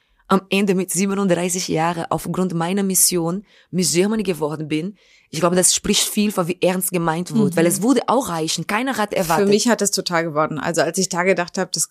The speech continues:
Speaker 2: ist ja so, so toll. Ich hatte nur Vorteile eigentlich vor dieser Misswahl. Aber ich dachte immer so, wir sind
Speaker 1: Ja.
Speaker 2: sexistisch und nur Fleischbeschau. Aber das klang echt richtig gut.
Speaker 1: Ja.
Speaker 2: Sag mir doch noch mal so ganz konkret, was würdest du dir wünschen? Wie könnte man deine Projekte unterstützen?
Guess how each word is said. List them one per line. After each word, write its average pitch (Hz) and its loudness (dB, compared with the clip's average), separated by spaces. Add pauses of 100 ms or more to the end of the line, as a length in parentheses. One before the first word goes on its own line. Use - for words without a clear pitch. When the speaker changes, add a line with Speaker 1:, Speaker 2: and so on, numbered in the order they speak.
(320)
Speaker 2:
ist - 2
ja 156 -6 (420)
so, 208 6
so 208 4
toll. 202 4
Ich 214 2
hatte 190 -2
nur 190 0
Vorteile 175 0
eigentlich 147 -4
vor 165 -4
dieser 160 -4
Misswahl. 156 0
Aber 151 -4
ich 151 -10
dachte - -14
immer 131 -4
so, 156 -8
wir 147 -12
sind - -6
Speaker 1:
Ja. 247 -2 (280)
Speaker 2:
sexistisch - -2
und 175 -2
nur 170 -4
Fleischbeschau. 208 0
Aber 185 0
das 180 -2
klang 180 -6
echt 160 -10
richtig 160 -6
gut. 147 -8
Speaker 1:
Ja. 202 -4 (720)
Speaker 2:
Sag 220 0
mir 240 6
doch 233 0
noch 220 2
mal 220 2
so 196 -2
ganz 214 -2
konkret, 175 -2
was 208 0
würdest 220 0
du 220 -6
dir 190 2
wünschen? 254 4
Wie 220 0
könnte 208 0
man 190 -2
deine 175 -2
Projekte 170 -8
unterstützen? 247 -2